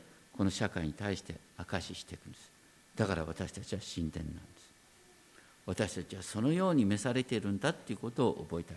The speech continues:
と思います。今日、ね、改めて覚えたい。イエス様は「三日で神殿を建てる」とおっしゃっ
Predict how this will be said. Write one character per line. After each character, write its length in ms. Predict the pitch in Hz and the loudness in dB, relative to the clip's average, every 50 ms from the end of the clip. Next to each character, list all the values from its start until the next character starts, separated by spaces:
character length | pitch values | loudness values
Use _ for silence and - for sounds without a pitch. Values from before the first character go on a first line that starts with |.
| 82 - | -14 -14
と 60 | - | -14
思 100 | - 69 | -14 -12
い 40 | 64 | -12
ま 100 | - - | -12 -14
す。 160 | - - - - - - - - - - - | -16 -18 -18 -20 -20 -20 -20 -20 -20 -4 4
今 220 | - 98 90 73 - - - - - - - - - - - | 4 4 4 4 -2 -8 -16 -20 -20 -20 -20 -20 -20 -8 -2
日、 40 | 101 | -2
ね、 140 | 107 - - - - | -2 -2 -4 -14 -10
改 300 | - - 110 107 - 101 | -2 -2 0 0 2 2
め 100 | 92 92 | 2 2
て 100 | 90 - | 2 0
覚 240 | 80 80 78 78 78 | -6 -6 -4 -4 -4
え 20 | - | -4
た 140 | - - | -6 -12
い。 40 | - - - - - - - - - - | -16 -16 -18 -20 -20 -20 -20 -20 0 4
イ 60 | 107 | 6
エ 80 | 120 117 | 6 6
ス 100 | - - | 6 2
様 220 | 107 92 87 82 | 2 2 2 0
は 100 | 78 85 - | 0 -2 -2
「三 140 | - 104 120 123 - - - | 0 0 0 0 -2 2 8
日 160 | - 240 233 | 10 10 10
で 120 | 208 220 | 10 10
神 280 | 202 - - 180 180 170 | 8 8 6 6 6 8
殿 200 | 180 180 170 160 | 8 8 10 8
を 40 | 143 | 6
建 180 | - 147 143 | 6 2 2
て 120 | 135 143 117 | 2 2 2
る」 140 | 101 85 78 | 2 0 -2
と 160 | - - - | -4 -8 -8
お 40 | 78 | -8
っ 40 | |
し 140 | - - - | -6 -8 -8
ゃ 40 | |
っ 20 | - | -8